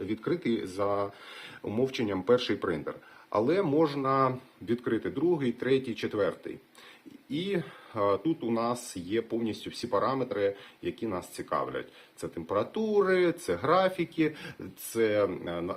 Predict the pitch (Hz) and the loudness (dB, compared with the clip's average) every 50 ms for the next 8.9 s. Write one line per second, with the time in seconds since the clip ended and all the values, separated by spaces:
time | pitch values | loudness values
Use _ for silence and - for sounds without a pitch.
0 | - 90 - - - 95 - 92 90 - 87 85 87 95 98 95 - - - 156 | -8 -10 -8 -4 -4 -4 -4 -4 -6 -6 -6 -4 -2 0 0 -2 -2 -2 -4 -2
1 | 170 190 190 165 143 139 147 185 185 139 123 - 185 170 175 147 160 147 139 120 | 0 0 2 2 2 2 2 2 2 2 2 0 0 0 0 0 0 0 0 0
2 | 131 139 131 123 107 110 98 98 78 73 - 71 76 78 80 101 - 120 135 139 | 0 0 0 2 0 0 0 0 -4 -6 -6 -6 -6 -6 -6 -4 -2 0 2 2
3 | 120 - 107 113 131 131 123 117 - 85 73 73 - - - - - - - 90 | 0 0 0 0 0 0 0 -2 -2 -2 -6 -6 -8 -12 -14 -12 -8 -6 -6 -6
4 | 78 78 101 123 151 170 - - 98 90 - - - - - - - - - - | -6 -8 -4 -2 0 0 0 0 -2 -4 -4 -10 -14 -18 -18 -18 -18 -18 -14 -6
5 | - 76 78 76 73 - 95 - - 90 82 95 90 95 95 87 - - - 104 | -4 0 0 0 0 -2 -4 -6 -6 -6 -6 -4 -4 -4 -4 -4 -6 -6 -4 -4
6 | 92 - - - 104 113 113 113 110 107 101 95 - - - - - - - - | -6 -6 -4 -2 2 2 2 2 2 0 -4 -4 -6 -10 -16 -18 -18 -16 -18 -18
7 | - _ - - 101 87 80 - - 87 87 87 85 85 - 156 156 - 175 - | -16 _ -2 0 2 2 2 2 2 2 4 2 2 0 -2 -2 -2 -2 0 2
8 | 180 165 165 151 135 135 143 139 139 - 135 131 127 120 117 117 113 | 2 4 4 2 4 4 4 4 4 2 0 2 4 4 2 2 0